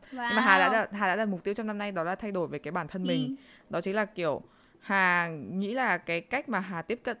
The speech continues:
Speaker 1: tình yêu nó nên thay đổi một chút. Hà vẫn nghĩ là cái, cái Hà nghĩ về tình yêu nó khá là lành mạnh và Hà kh-, không cảm thấy là cần thay đổi điều gì cả.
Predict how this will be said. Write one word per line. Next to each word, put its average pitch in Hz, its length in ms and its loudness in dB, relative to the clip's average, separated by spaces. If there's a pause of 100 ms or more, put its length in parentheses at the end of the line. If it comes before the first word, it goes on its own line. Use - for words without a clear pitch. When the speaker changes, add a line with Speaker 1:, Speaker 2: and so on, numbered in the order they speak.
(100)
Speaker 1:
tình 170 200 -6
yêu 196 100 -4
nó 180 100 -4
nên 190 200 -6
thay 220 160 -8
đổi 175 160 -2
một 143 160 -10
chút. 247 180 -6 (480)
Hà 180 220 -4
vẫn 180 160 -4
nghĩ 254 140 -8
là 202 200 -2 (340)
cái, - 100 -20
cái 311 100 -4
Hà 214 180 -2
nghĩ 180 160 -4
về 247 80 -4
tình 170 120 -6
yêu 202 120 -4
nó 180 120 -4
khá - 260 -4
là 214 80 -2
lành 185 200 -4
mạnh 180 140 -4 (380)
và 165 100 -2
Hà 170 240 0
kh-, - 160 -14 (140)
không 254 280 0
cảm 160 220 2
thấy 156 100 -6
là 208 140 -4
cần 180 160 -4
thay 190 100 -4
đổi 160 240 -2 (120)
điều 170 120 -4
gì 156 140 -8
cả. 156 260 -4